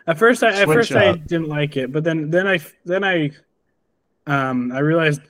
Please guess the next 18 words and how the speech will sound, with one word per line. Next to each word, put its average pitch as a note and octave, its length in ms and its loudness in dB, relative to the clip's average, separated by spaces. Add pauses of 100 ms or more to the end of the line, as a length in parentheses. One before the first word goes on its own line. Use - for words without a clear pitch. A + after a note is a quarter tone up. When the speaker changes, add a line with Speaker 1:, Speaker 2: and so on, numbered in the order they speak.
(280)
Speaker 1:
uh, C3+ 280 -6
whenever D#3 360 -4
I D3+ 100 0
had C3+ 180 -2
played C#3+ 180 -2
with B2+ 120 -4
the C3 80 -8
bow, B2+ 240 -2
I A2+ 40 -6
was G#2+ 100 -12
playing B2 260 -8
with G#2+ 140 -12
it - 120 -18
incorrectly, G#2+ 680 -12
in D3 80 2
my C#3+ 120 0
opinion. A2 440 -12 (420)
Uh, B2 520 0